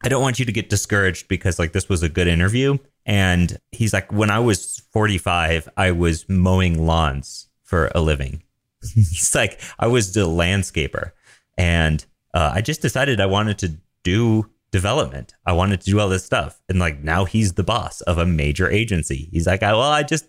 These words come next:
decided I was gonna go for it." And he went for it. And, uh, you, you can make these changes at any time. You can do this stuff. All that matters is if you have the skills to pay the bills. Do you know what I mean? You just have to get that practice in,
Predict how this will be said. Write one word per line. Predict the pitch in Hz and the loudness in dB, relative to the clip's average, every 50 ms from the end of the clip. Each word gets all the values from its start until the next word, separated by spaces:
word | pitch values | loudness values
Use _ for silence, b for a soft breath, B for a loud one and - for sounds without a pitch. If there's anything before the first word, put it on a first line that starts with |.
| _ _ _ _ _ | _ _ _ _ _
decided | 131 127 - 170 185 190 180 175 | -4 -2 0 0 0 0 0 0
I | 170 | 0
was | 160 165 156 | 0 -2 -2
gonna | - 165 165 | 0 -2 -2
go | 160 156 160 180 | 0 0 0 0
for | 180 - 98 85 78 | 0 0 2 2 2
it." | - - b b b b b b b b b | 0 -2 b b b b b b b b b
And | 98 | 0
he | 98 107 | 0 2
went | 123 160 165 - | 2 0 -2 -2
for | - 165 160 156 | 0 2 2 2
it. | 156 156 - _ _ _ _ _ - | 2 -2 -6 _ _ _ _ _ -2
And, | - 107 110 110 107 | 0 2 2 4 4
uh, | 107 107 104 104 - - B B B B B _ | 4 4 4 2 0 -2 B B B B B _
you, | - 113 113 127 151 151 | -2 0 0 2 2 2
you | 180 139 143 143 | 2 0 0 0
can | - 151 139 | 0 -2 -2
make | 127 123 113 | -2 0 0
these | 123 110 101 | 0 -2 0
changes | - - 117 110 98 101 92 90 | -2 -2 -2 0 2 0 2 2
at | 90 85 80 - | 0 0 0 0
any | - 101 98 98 95 90 | 0 2 2 2 2 0
time. | - - 85 78 76 - 67 | 0 -2 -2 -2 0 0 0
You | 92 113 | 0 0
can | 120 - 131 120 98 | 0 0 0 0 2
do | 90 101 92 | 2 2 2
this | 87 85 82 - | 2 2 0 0
stuff. | - - - - - | -4 -8 -8 -8 -4
All | - 110 120 131 | -2 0 0 2
that | 143 131 95 | 0 0 0
matters | 98 98 98 92 95 92 87 - b b b b b b | 0 0 2 2 2 2 0 0 b b b b b b
is | - 95 85 95 | -2 0 0 0
if | 87 - - | -2 0 0
you | 90 92 92 92 90 87 92 | 2 2 4 4 4 4 2
have | 98 - - 92 92 90 87 82 | 0 -2 -2 0 0 0 0 -2
the | 85 87 | -2 -2
skills | - - - - 92 87 85 85 82 - | -4 -4 -2 0 2 2 2 2 0 0
to | - 80 | -4 -6
pay | - - 87 85 85 | -4 -2 0 0 0
the | 76 78 | 0 0
bills. | 73 - 71 67 60 - - - - | -2 0 0 0 -2 -4 -6 -10 -6
Do | - 90 | -2 0
you | 85 | 2
know | 87 | 2
what | 87 87 | 2 4
I | 85 87 | 4 4
mean? | 90 90 90 90 92 | 4 4 2 2 2
You | - - 113 | 2 2 2
just | 98 110 110 - | 2 2 0 0
have | - 110 107 101 - | -2 -2 -2 -2 -2
to | - - 92 87 82 B B B - - | -2 0 0 0 0 B B B -10 -4
get | - 120 117 113 | -2 -2 -2 0
that | - 113 95 - | 0 -2 -2 0
practice | - 107 98 - - 95 - - - | 0 -2 -2 0 -2 -4 -2 -2 0
in, | 92 87 87 85 | 0 0 0 0